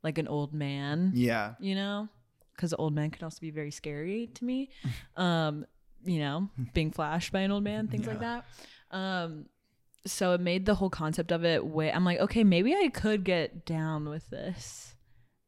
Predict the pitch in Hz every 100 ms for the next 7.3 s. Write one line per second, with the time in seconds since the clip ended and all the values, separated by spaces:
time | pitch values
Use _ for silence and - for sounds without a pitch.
0 | _ _ - 170 165 156 160 151 143 -
1 | - 175 202 - _ _ _ _ _ _
2 | _ - 180 165 156 117 113 185 202 -
3 | 214 170 160 160 156 - - 180 214 233
4 | 262 269 196 160 170 180 185 185 165 156
5 | 143 - _ 165 160 151 165 151 139 139
6 | 147 151 151 - 156 143 - 147 151 160
7 | 147 147